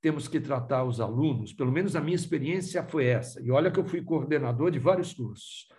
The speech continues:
A, a, a gente tem que tratar o, vários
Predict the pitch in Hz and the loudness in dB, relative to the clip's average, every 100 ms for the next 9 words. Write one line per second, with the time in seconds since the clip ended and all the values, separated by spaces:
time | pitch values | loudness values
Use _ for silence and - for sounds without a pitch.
0 | - - - - - 139 135 123 - - | -20 -20 -20 -20 -6 -2 2 2 0 -4
1 | - - 147 160 165 190 185 - - - | -6 -4 -2 -2 -2 -4 -4 -2 -4 0
2 | 165 160 160 - _ - 349 175 160 - | 2 2 0 -10 _ -8 -4 0 0 -2
3 | - - - - 123 349 453 427 143 - | -8 -14 -16 -12 2 4 6 4 2 -2
4 | - - | -8 -16